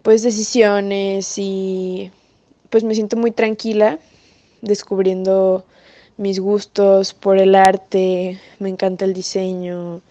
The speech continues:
me encanta andar en bicicleta, eh, disfruto mucho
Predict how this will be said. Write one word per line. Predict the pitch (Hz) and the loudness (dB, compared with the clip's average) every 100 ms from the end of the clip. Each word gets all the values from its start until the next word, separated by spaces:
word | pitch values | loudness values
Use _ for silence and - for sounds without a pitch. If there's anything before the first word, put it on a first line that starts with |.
| _ _ _ _ - | _ _ _ _ -12
me | 190 | -8
encanta | 190 196 185 196 | -2 -2 0 0
andar | 190 185 185 | 0 0 0
en | 185 | -2
bicicleta, | 180 - - 185 180 - 170 170 165 _ _ _ _ _ _ - | -6 -8 -2 0 -2 -6 -8 -8 -14 _ _ _ _ _ _ -10
eh, | 196 180 175 170 - _ _ _ | -6 -6 -6 -10 -16 _ _ _
disfruto | 202 - 196 196 | -12 -4 -2 0
mucho | 196 190 - 202 202 190 | -2 -2 2 6 6 4